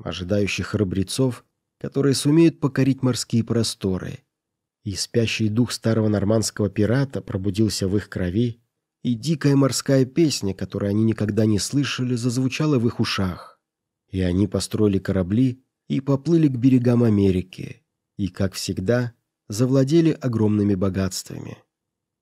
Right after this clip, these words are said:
Впоследствии, когда цивилизация начала устанавливать и вводить более суровые правила в игре жизни,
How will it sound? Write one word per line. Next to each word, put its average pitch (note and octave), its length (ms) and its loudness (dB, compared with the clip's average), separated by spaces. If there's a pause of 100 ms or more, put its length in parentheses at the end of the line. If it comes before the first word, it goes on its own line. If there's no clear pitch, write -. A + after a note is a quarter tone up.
(400)
Впоследствии, - 1080 0
когда G2+ 300 -2
цивилизация A2 680 2
начала G#2+ 360 2
устанавливать A#2 720 0
и B2+ 100 0
вводить G#2+ 420 0
более B2 340 2
суровые G2+ 480 0
правила G#2 400 2
в F#2 100 -2
игре G2+ 240 0
жизни, G2 540 -2